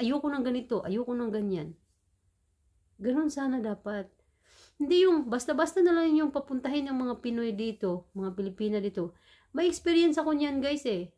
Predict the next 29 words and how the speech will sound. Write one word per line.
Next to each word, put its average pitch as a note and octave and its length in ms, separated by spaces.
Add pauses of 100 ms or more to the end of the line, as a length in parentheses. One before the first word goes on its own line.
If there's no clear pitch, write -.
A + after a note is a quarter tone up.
Nung D#4 320 (160)
before A3+ 480
ako C#4+ 160
pumunta A#3 360
sa G3+ 120
Qatar F#3+ 320
noon, F3 320
kasi G3+ 400 (400)
I F#3+ 40
was G#3 240
in G3+ 160
Qatar F#3 360
before F3 360
also. E3 480 (1080)
Alam D4 280
nyo, D#4 120
ah, B3+ 160
may B3 240
mga C4+ 320
sinasamahan A#3+ 760
ako A3+ 280
sa, F#3 480 (800)
sa - 200
P A#3 240
O A#3 40
A A3+ 240
A, G#3+ 160 (240)
sa, G3 220 (260)
sa, F3+ 180